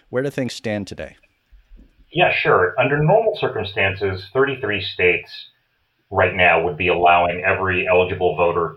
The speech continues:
Speaker 2: to, uh, vote by mail, or even taking the affirmative step of distributing ballots automatically to all registered voters.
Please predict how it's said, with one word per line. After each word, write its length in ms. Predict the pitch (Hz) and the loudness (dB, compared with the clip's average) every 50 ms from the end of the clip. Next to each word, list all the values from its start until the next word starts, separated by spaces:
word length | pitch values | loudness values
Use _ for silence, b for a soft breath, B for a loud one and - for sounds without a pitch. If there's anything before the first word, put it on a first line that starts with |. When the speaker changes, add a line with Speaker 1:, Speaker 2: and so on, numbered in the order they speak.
| - - | -12 -12
Speaker 2:
to, 520 | 90 85 82 82 80 80 80 78 78 78 - _ _ | -10 -8 -8 -8 -8 -8 -8 -8 -10 -10 -14 _ _
uh, 240 | 82 80 80 80 - | -2 -2 -2 -2 -2
vote 260 | 82 101 104 101 - | 2 2 2 4 4
by 200 | - 95 90 87 | 2 2 2 2
mail, 380 | 87 87 85 85 82 80 - - | 0 -2 -2 0 0 0 0 0
or 340 | 110 95 90 87 87 90 - | 0 2 2 2 0 -4 -6
even 220 | - 110 - - - | -6 -4 -4 -2 -2
taking 240 | 95 92 90 98 90 | -2 -4 -4 -4 -4
the 80 | 85 | -6
affirmative 420 | 82 - - 95 85 80 82 90 - | -6 -4 -4 -4 -4 -4 -6 -8 -8
step 320 | - - 87 82 78 - | -6 -2 0 0 0 0
of 260 | 76 73 73 73 76 - _ _ _ _ _ _ _ _ _ _ _ _ - | -2 -4 -4 -4 -6 -12 _ _ _ _ _ _ _ _ _ _ _ _ -8
distributing 720 | - 98 - - - - 113 107 104 95 98 92 90 82 | -2 0 0 0 2 0 0 2 2 2 2 0 0 2
ballots 480 | 80 85 87 90 90 87 85 - - - | 2 4 4 6 4 2 0 -2 -6 0
automatically 840 | - 92 87 85 85 85 82 87 90 92 90 - 82 76 73 73 - | 4 4 4 4 4 4 4 4 4 4 2 -2 -4 -4 -4 -6 -6
to 320 | - 87 78 76 76 76 76 - | -10 -10 -10 -10 -10 -12 -6 0
all 320 | 82 80 78 78 73 - | 2 2 4 2 2 0
registered 500 | 82 78 78 82 90 - - - - - | -4 -4 -4 -4 -6 -6 -10 -12 -14 -12
voters. 340 | - 76 - - - - - | -10 -10 -10 -10 -12 -14 -12